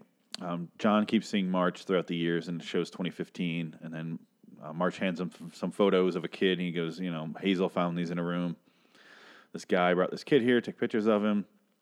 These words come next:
He's a pedophile. We don't, we, they never found the kid again," something like that. And he tells, he's like, "Oh, you wanna deal with this? That's fine." And he, so he wants to deal his own, deal out his own justice, you know, um, John, that is. So John goes, kills the guy.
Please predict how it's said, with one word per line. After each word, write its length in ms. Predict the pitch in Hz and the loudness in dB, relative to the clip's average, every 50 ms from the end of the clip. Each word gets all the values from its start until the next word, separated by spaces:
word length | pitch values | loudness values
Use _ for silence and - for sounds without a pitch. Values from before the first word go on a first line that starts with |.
| _ _ | _ _
He's 100 | - 82 | -16 -16
a 40 | - | -10
pedophile. 560 | - 98 101 98 92 - 98 98 98 98 95 | -4 -2 -2 -2 0 0 2 4 4 4 4
We 80 | 92 95 | 2 2
don't, 200 | 90 87 76 - | 0 -2 -4 -6
we, 120 | 90 92 - - | -8 -8 -8 -8
they 160 | - 71 80 85 | -10 -8 -6 -4
never 160 | 85 90 85 | -2 -4 -4
found 180 | - - 87 | -2 -4 -6
the 60 | 85 82 | -6 -4
kid 160 | - - 90 | -2 -2 -2
again," 420 | 90 85 90 90 90 87 85 85 | 0 0 0 -2 -2 -2 -4 -6
something 240 | - - 82 - 87 | -10 -12 -10 -8 -8
like 120 | 85 80 | -8 -6
that. 220 | - 85 80 82 78 | -4 -2 -2 0 -2
And 640 | - - _ - - - - - - - - _ _ | -4 -6 _ -20 -20 -20 -20 -20 -20 -20 -20 _ _
he 80 | 104 98 | -6 0
tells, 520 | - 117 107 104 104 98 - - - - - _ _ _ _ _ - | 2 4 4 4 4 2 -2 -8 -12 -14 -18 _ _ _ _ _ -10
he's 160 | 104 98 87 | -8 -6 -2
like, 160 | 90 90 82 90 | -2 -2 0 0
"Oh, 160 | 120 131 113 | 0 0 0
you 100 | 92 95 | 0 0
wanna 140 | 101 95 82 | 0 0 0
deal 160 | 95 113 147 | 2 4 4
with 100 | 131 98 | 4 4
this? 80 | 90 | 2
That's 140 | 92 90 - | 0 -4 -4
fine." 340 | - 120 131 127 101 90 82 - _ _ _ _ _ _ _ _ - - _ - - | -2 -2 0 0 0 -2 -4 -8 _ _ _ _ _ _ _ _ -20 -20 _ -16 -10
And 120 | 92 92 | -6 -4
he, 160 | 92 95 - - | -4 -4 -4 -6
so 520 | - - - 104 95 92 92 90 87 - - _ _ _ _ _ _ _ _ _ _ _ _ _ _ _ _ - | -6 0 2 4 6 6 4 4 2 0 -6 _ _ _ _ _ _ _ _ _ _ _ _ _ _ _ _ -14
he 140 | - - 117 | -2 2 2
wants 240 | 110 107 104 104 - | 4 4 2 0 -2
to 100 | - 95 | -6 -4
deal 320 | 85 98 101 98 92 92 | 0 4 4 6 6 4
his 140 | 90 80 92 | 2 0 -2
own, 220 | 98 82 - - - | -4 -6 -8 -14 -10
deal 220 | - 98 95 92 90 | -4 0 2 2 2
out 120 | 90 92 | 2 2
his 100 | 87 80 | 0 -2
own 140 | 90 87 85 | -4 -6 -6
justice, 400 | 78 - 82 - - 95 - - | -4 -6 -6 -6 -8 -12 -10 -6
you 80 | 95 92 | -6 -4
know, 180 | 90 90 87 - _ _ _ _ _ _ _ - - - | -4 -4 -6 -8 _ _ _ _ _ _ _ -20 -20 -18
um, 340 | - 76 76 - - - 92 - _ _ | -16 -16 -14 -14 -14 -14 -16 -18 _ _
John, 220 | - - 90 85 82 | -4 -2 -2 -2 -2
that 140 | 82 80 80 | -2 -2 -4
is. 160 | 80 80 - | -4 -6 -8
So 180 | - - - | -10 -10 -8
John 340 | 92 87 107 101 98 95 95 | 0 2 4 4 6 4 4
goes, 220 | 87 95 87 78 - | 4 2 2 2 0
kills 240 | - 170 170 151 | 2 4 4 4
the 80 | - 147 | 4 4
guy. 400 | 135 147 143 139 135 135 127 - | 6 6 6 8 6 4 2 0